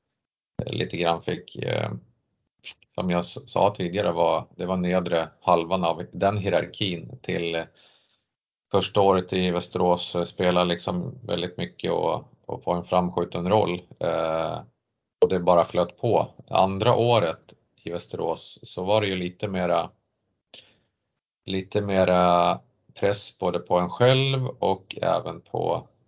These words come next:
på laget i sig. Eh, och, eh, så det lärde man ju sig också av, att, eh, ja, med, med pressen och, och hela den biten som hör, hör till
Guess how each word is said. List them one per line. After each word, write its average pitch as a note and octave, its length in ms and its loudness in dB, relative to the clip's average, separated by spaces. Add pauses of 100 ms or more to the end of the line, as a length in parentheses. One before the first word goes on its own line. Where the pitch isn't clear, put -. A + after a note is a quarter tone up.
på F#2 80 -4
laget F#2 440 2
i F2+ 40 -6
sig. G#2+ 440 0 (180)
Eh, E2 500 -2 (2250)
och, E2+ 280 -2 (280)
eh, B1+ 260 -4 (500)
så - 160 -6
det A2 180 6
lärde A2 280 6
man G2+ 140 0
ju G2+ 40 -2
sig G#2+ 160 -4
också - 380 -2
av, - 300 2 (220)
att, - 400 -8
eh, E2+ 220 -2 (1400)
ja, - 260 0 (240)
med, - 220 -8
med G2 160 -4
pressen A2+ 500 -2
och, F#2 300 0
och - 320 -6
hela F#2+ 260 2
den A#2 220 2
biten F2+ 380 -2
som F2 280 -4
hör, F2 580 -2
hör F#2 120 -2
till F#2 440 -4